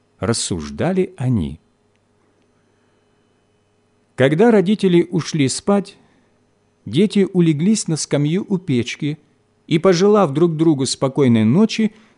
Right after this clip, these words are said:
крепко уснули. Маленькая Мария, проснувшись утром, была в изумлении от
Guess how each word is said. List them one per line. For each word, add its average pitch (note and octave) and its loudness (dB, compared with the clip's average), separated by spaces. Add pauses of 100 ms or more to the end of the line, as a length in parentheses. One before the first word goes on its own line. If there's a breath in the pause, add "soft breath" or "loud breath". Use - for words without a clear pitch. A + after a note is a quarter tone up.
(120)
крепко A#2+ -4
уснули. G#2 -6 (1120)
Маленькая C3+ 2
Мария, B2+ 2
проснувшись C3 -2
утром, D#3 -2 (500 soft breath)
была D3 2
в G3+ 2
изумлении F3 4
от - -6